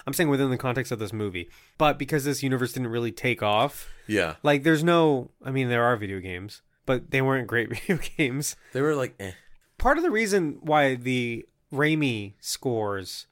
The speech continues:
Speaker 2: The
Speaker 1: uh,
Speaker 2: Danny Elfman
Speaker 1: Danny
Speaker 2: one?
Speaker 1: Elfman, yeah, I just meant Raimi movie scores. Like, I remember those, even, like, right now, is because I play the video games for so long.
Speaker 2: And
Speaker 1: You
Speaker 2: they
Speaker 1: know.
Speaker 2: play that score on repeat.
Speaker 1: Exactly.
Speaker 2: <laughs> Yeah.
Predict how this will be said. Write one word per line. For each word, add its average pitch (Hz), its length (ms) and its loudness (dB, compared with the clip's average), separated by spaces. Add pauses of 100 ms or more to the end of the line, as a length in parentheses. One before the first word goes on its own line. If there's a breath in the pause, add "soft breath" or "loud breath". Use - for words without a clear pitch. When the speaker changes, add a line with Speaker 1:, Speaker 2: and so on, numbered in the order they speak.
Speaker 2:
The - 140 -8
Speaker 1:
uh, 87 40 -12
Speaker 2:
Danny 104 240 -4
Elfman 107 300 0
Speaker 1:
Danny 139 260 4
Speaker 2:
one? 104 100 -2
Speaker 1:
Elfman, 110 180 -6
yeah, 107 180 0
I 107 60 -2
just - 160 -8
meant 107 180 -4
Raimi 113 240 0
movie 101 280 -4
scores. 95 340 -8 (400 loud breath)
Like, 139 160 0
I 135 60 4
remember 135 480 2
those, 156 480 0 (220)
even, 135 280 0
like, 120 280 0
right 113 200 0
now, 107 240 -2
is 131 100 -2
because 131 180 -2
I 127 60 2
play 143 180 -4
the 117 80 -2
video 110 280 -2
games 92 220 -8
for - 140 -20
so 92 180 -10
long. 85 260 -14 (220)
Speaker 2:
And 104 240 -4
Speaker 1:
You 101 80 -16
Speaker 2:
they 107 100 0
Speaker 1:
know. 95 280 -6
Speaker 2:
play 98 160 0
that 90 160 0
score 82 320 -2
on 82 280 -6
repeat. 87 500 -6
Speaker 1:
Exactly. 131 560 0
Speaker 2:
<laughs> - 40 -18
Yeah. 139 160 4